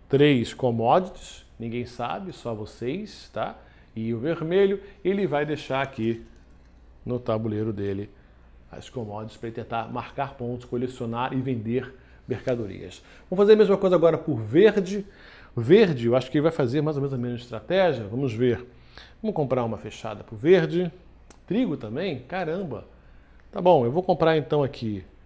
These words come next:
azeite, que é óleo, né? Com minha segunda, aparece uma nova carta aqui.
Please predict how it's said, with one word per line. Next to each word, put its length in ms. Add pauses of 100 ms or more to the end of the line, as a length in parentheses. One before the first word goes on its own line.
(140)
azeite, 480
que 80
é 40
óleo, 380
né? 260 (380)
Com 140
minha 220
segunda, 560 (100)
aparece 460
uma 100
nova 240
carta 400
aqui. 280